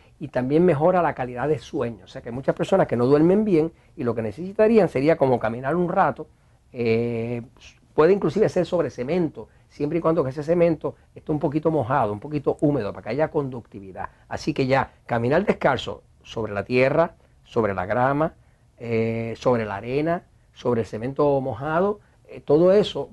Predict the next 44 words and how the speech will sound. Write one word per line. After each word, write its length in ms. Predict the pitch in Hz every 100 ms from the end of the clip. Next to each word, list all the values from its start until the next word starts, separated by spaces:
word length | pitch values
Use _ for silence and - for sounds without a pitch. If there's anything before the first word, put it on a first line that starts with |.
| 113
va 100 | 135
a 60 |
causar 400 | 151 170 - 180
un 140 | 147 151
efecto 480 | 143 175 170 -
de 140 | 127 110
subida 440 | - 117 120 151
de 100 | 170
electrones 680 | 175 170 - 180 143 143 - _ _ _
que 100 | -
empiezan 360 | 113 127 120 156
a 60 |
bajar 200 | 120 123
la 60 | 139
inflamación, 720 | 123 156 165 165 165 151 156 _ _ _
bajar 240 | - 98 107
el 80 | 120
cortisol, 720 | 156 151 170 - 143 135 143 _ _ _ 113
reducir 340 | 120 110 135
la 80 | 147
viscosidad 560 | 156 - 156 - 139 139
de 80 |
la 120 | 165 165
sangre 480 | 202 156 139 147 - _
y 200 | - 131
ayuda 500 | 127 113 123 151 160 -
mucho 480 | 120 151 - 143 127
al 140 | 110
músculo 340 | 113 131 170 131
del 120 | 110
corazón. 420 | 110 87 - 92 - _ _
Básicamente 640 | - 120 190 180 170 151 139
eso 160 | 127
es 20 | 170
lo 80 |
que 100 | 156
han, 140 | 156 160 151 - - - 139 -
eh, 360 | 123 110 110 101
se 140 | -
ha 40 |
visto 260 | 127 143 175
de 80 | 156
estos 200 | - 160
estudios 560 | 160 - 208 143 143